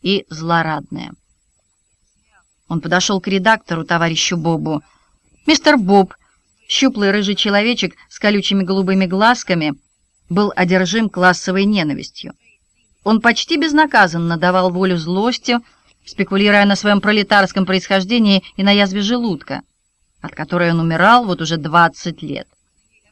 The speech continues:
Ни один порядочный человек не мог позволить себе отколотить мистера Боба, как он того заслуживал, потому что весь вид Боба постоянно напоминал о гложущем его недуге, а все повадки неизменно свидетельствовали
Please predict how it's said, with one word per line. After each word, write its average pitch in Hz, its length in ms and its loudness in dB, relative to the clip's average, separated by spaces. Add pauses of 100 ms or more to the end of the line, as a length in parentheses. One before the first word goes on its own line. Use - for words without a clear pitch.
(280)
Ни 254 120 6
один 285 300 6
порядочный 277 480 4
человек 285 440 2
не 208 100 -2
мог 196 180 0
позволить 196 420 0
себе 190 240 2
отколотить 202 520 0
мистера 175 420 -2
Боба, 170 400 2 (280)
как 202 160 0
он 208 120 0
того 208 200 0
заслуживал, 208 720 -2 (240)
потому 220 260 2
что - 160 -2
весь 226 340 0
вид 185 180 0
Боба 180 440 2 (280)
постоянно 185 420 2
напоминал 185 560 2
о 180 120 2
гложущем 165 640 -4
его 208 220 -2
недуге, 233 520 -2 (640)
а - 160 2
все 214 220 -2
повадки 180 680 2 (240)
неизменно 180 520 2
свидетельствовали 185 880 -2